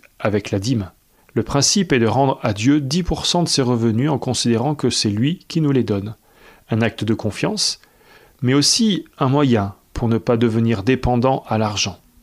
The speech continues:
En fait, ces deux exemples nous invitent à mettre des limites, à enlever un peu certaines choses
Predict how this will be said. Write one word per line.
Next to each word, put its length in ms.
En 100
fait, 340
ces 220
deux 220
exemples 420
nous 100
invitent 260
à 60
mettre 220
des 80
limites, 580
à 80
enlever 560
un 120
peu 160
certaines 400
choses 540